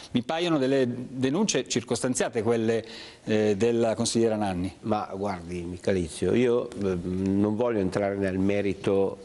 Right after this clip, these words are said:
Speaker 2: eh, di questo ragionamento che è stato fatto sul bilancio,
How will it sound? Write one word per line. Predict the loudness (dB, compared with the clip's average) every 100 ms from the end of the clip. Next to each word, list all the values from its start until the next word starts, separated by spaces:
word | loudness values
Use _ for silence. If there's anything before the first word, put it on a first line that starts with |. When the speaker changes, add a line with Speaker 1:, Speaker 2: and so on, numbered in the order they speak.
| -4
Speaker 2:
eh, | -2 -2 -2 -4 -4 -4 -4 -6 -8 -16 -20 -8
di | -2
questo | -2 -2 -2
ragionamento | 0 0 0 0 0 -2 -4
che |
è | -2
stato | -4 -6
fatto | -4 -4 -4 -6
sul | -6 -4
bilancio, | -2 -2 -2 -4 -2 -2 -2 -6 -8